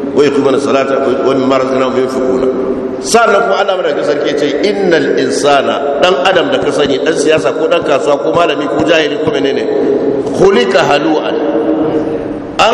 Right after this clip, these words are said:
halicce shi da wata sifa hala. Sifatul hala shine Allah ya fassara, "إذا مسه الشر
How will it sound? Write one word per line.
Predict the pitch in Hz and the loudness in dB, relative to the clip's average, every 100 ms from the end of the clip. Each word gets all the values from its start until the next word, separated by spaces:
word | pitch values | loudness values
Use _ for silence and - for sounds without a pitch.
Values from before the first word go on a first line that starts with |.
| 220 | 2
halicce | 185 160 190 185 | 0 0 0 0
shi | |
da | 156 | 0
wata | 160 170 | 0 0
sifa | 190 160 135 | -2 0 0
hala. | 160 156 127 - - - - - - - - - - | 2 0 -2 -4 -4 -4 -4 -2 -4 -6 -8 -10 -2
Sifatul | 175 180 214 170 - | 2 4 4 2 2
hala | 208 202 233 | 2 0 -2
shine | - 190 156 - - | -4 -2 -2 -2 0
Allah | 190 175 | 2 2
ya | 143 | 0
fassara, | 156 143 120 110 - - - - | -2 0 -2 -2 -4 -4 -4 0
"إذا | 127 123 135 | 0 2 2
مسه | 139 151 - 139 | 2 0 0 0
الشر | 139 139 - 156 | 0 0 0 2